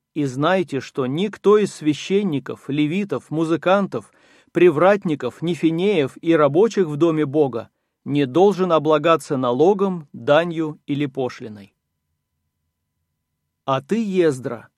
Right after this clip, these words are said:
пользуясь мудростью, данной тебе Богом, назначь блюстителей закона и судей,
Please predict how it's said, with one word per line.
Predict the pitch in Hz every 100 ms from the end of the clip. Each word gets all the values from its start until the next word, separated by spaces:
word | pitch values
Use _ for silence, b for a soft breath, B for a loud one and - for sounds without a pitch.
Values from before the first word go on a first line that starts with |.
| _ -
пользуясь | 165 190 147 165 147 143
мудростью, | 160 214 165 139 - 143
данной | 135 175 165 151
тебе | 147 135 139
Богом, | 120 180 196 120 98 _ _ _ _ _ -
назначь | 143 147 123 190 208
блюстителей | 160 180 156 226 202 175 151
закона | 135 143 139 202 190
и | 151 139
судей, | - 202 214 127 101